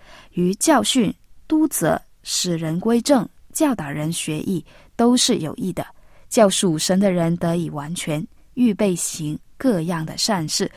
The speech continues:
如果是这样的话呢，我们又怎么可以不用心的来读启示录呢？启示录承继了旧约的先知的传统，可以说啊，没有一卷新约的书卷是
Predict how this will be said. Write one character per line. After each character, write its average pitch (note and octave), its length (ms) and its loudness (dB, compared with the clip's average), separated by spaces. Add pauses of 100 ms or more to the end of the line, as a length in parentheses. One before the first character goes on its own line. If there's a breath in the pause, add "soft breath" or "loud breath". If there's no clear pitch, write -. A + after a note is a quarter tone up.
(280 loud breath)
如 G4 80 2
果 G4 100 6
是 A#3+ 140 2
这 D4 80 4
样 C4+ 140 8
的 G#3 80 0
话 G#3+ 180 2
呢， F3+ 220 2
我 D#3+ 100 -2
们 E3+ 220 -2
又 G3+ 360 2
怎 D#3 200 -4
么 G#3+ 120 2
可 - 220 -2
以 F3 260 -4
不 F#3 180 -4
用 B3+ 300 4
心 G#3+ 360 2
的 G3+ 140 -2
来 D#3+ 220 -8
读 E3 160 -8
启 - 220 -8
示 - 180 0
录 F3+ 160 -2
呢？ - 180 -6 (1400 soft breath)
启 - 120 0
示 E4+ 160 4
录 E4+ 320 6
承 F#3+ 240 2
继 A3 200 2
了 F3 260 4
旧 A3 320 2
约 F#3+ 160 0
的 D#3+ 160 -4
先 G#3 340 2
知 G3+ 160 0
的 E3+ 120 -4
传 D#3+ 340 -8
统， F3 180 -2 (920)
可 A#3+ 100 -4
以 G3+ 100 4
说 G3 260 0
啊， E3+ 120 -6 (240 soft breath)
没 F#3+ 360 6
有 F3+ 200 2
一 E3+ 100 -2
卷 F3+ 300 2
新 G#3 220 0
约 G3+ 120 4
的 F3 120 -2
书 G#3+ 200 0
卷 G#3 280 0
是 F3+ 260 0